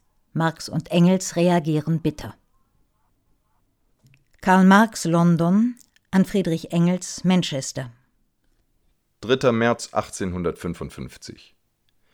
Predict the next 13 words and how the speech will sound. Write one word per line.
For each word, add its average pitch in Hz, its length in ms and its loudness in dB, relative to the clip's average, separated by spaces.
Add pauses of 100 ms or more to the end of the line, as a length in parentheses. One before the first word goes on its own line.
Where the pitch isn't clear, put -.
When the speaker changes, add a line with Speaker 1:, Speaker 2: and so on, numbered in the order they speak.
(140)
Speaker 2:
Von 95 280 -4
Kluss 127 400 -4
seit 76 300 -2
Monaten 92 580 -2
nichts - 360 -10
gehört. 65 480 -12 (1500)
Speaker 1:
Karl 185 240 4
Marx, 208 400 4
London, 170 680 2 (360)
an 190 140 2
Friedrich 170 460 -4
Engels, 175 540 -2
Manchester. 143 680 -2